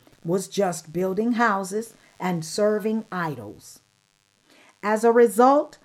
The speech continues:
Solomon became the chief of idolatrous priests. Solomon himself nurtured idolaters, and in doing so, he ended up turning himself into the original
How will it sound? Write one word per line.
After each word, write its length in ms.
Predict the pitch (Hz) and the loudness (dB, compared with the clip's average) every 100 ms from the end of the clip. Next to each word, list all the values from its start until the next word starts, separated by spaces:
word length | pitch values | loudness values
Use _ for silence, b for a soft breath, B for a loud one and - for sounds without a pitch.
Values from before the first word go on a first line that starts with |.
| b b | b b
Solomon 680 | - - 285 285 233 226 | -12 2 4 6 6 4
became 480 | 208 202 240 220 202 | 0 -2 0 0 0
the 120 | 180 | -6
chief 420 | 175 - 269 294 302 - | -6 -4 0 -2 -2 -6
of 160 | 185 | -4
idolatrous 1080 | 180 170 160 160 190 240 254 254 254 254 - | -2 -4 -4 -4 -2 0 -2 -2 -2 -2 -6
priests. 760 | _ - 214 165 143 - - - _ _ _ _ _ _ _ _ _ b b b | _ -6 -4 -4 -8 -20 -20 -20 _ _ _ _ _ _ _ _ _ b b b
Solomon 680 | b - 254 254 262 247 254 | b 0 4 6 6 4 4
himself 680 | 226 240 226 - 262 214 - | 4 2 0 0 2 2 0
nurtured 680 | 180 208 240 240 254 247 - 180 | 0 2 2 0 -2 -2 -4 -6
idolaters, 1080 | 185 170 190 220 185 160 160 120 95 - _ b b b | -6 -4 -2 -2 -2 -6 -8 -12 -12 -18 _ b b b
and 240 | 196 240 240 | -2 2 4
in 260 | 254 240 | 4 2
doing 480 | 170 285 311 220 190 | 4 8 8 6 0
so, 400 | 160 190 185 208 _ b | -6 -4 -2 -4 _ b
he 260 | - 196 165 | -8 -8 -6
ended 360 | 208 233 254 240 | -2 0 0 0
up 220 | 185 - | -2 -4
turning 380 | 233 233 226 202 | -2 -2 -2 -4
himself 760 | 208 175 - - 302 214 180 - b b | -4 -6 -10 -2 0 2 -2 -10 b b
into 360 | 202 196 233 220 | -8 -6 -6 -6
the 200 | 185 185 | -6 -6
original 840 | 160 143 175 240 247 262 254 247 | -6 -4 -2 -2 -2 0 0 -4